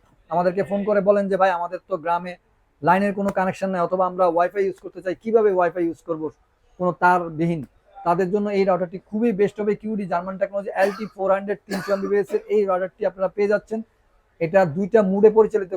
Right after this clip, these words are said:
করতে পারবেন। আপনার সিম দিয়ে, বাংলাদেশের যে কোনো ধরনের সিম দিয়ে ব্যবহার করতে পারবেন। আবার যখন আপনার বাসায় লাইনের কানেকশন,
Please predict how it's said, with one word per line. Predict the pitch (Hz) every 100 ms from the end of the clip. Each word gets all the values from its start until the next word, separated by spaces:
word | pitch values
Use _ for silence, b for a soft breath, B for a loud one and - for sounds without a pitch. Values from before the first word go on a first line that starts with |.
| 175
করতে | - 165
পারবেন। | 160 139 127
আপনার | 143 175 165 _ _ _ -
সিম | 214 220
দিয়ে, | 202 165
বাংলাদেশের | 156 185 170 175
যে | 180 214
কোনো | 214 175
ধরনের | 180 196
সিম | - 190
দিয়ে | 196 190
ব্যবহার | 180 185
করতে | 196 - 214
পারবেন। | 214 202
আবার | 170 196 170
যখন | 190 190
আপনার | 180 180
বাসায় | 180 185 165
লাইনের | 170 185 196
কানেকশন, | 185 180 165